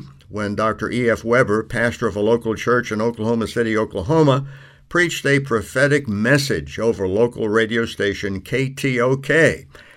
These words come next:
His radio program was his radio church, thus the name Southwest Radio Church. Now, at that time, storm clouds of war began to rise over Europe and Asia,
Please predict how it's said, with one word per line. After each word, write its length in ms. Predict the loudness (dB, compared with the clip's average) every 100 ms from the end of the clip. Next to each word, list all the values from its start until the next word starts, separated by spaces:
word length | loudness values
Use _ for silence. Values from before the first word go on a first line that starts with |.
| _ _ -4
His 200 | -2 4
radio 320 | 4 6 4
program 600 | 6 6 6 4 4 4
was 220 | 4 2
his 220 | 0 -4
radio 400 | -2 -2 0 0
church, 480 | -2 0 2 2 -2
thus 200 | -2 -2
the 140 | -2 0
name 480 | 2 2 0 -4 -10 -16
Southwest 760 | -10 -2 0 0 -2 -2 -2
Radio 360 | -2 -2 0 -2
Church. 580 | 0 2 2 0 -10 -14 -18 -20 -20 -20 -20 -2
Now, 160 | 2 4
at 80 |
that 240 | 6 4 4
time, 320 | 4 6 4
storm 340 | 2 4 4
clouds 380 | 4 4 4 4
of 180 | 0 -2
war 460 | -2 4 6 6 4
began 720 | 0 -2 0 4 4 2 2
to 100 | 0
rise 580 | 2 4 6 4 2 0
over 360 | 0 0 0
Europe 560 | -2 0 4 6 4 2
and 300 | -6 -4 -6 -2
Asia, 580 | 4 4 4 0 -6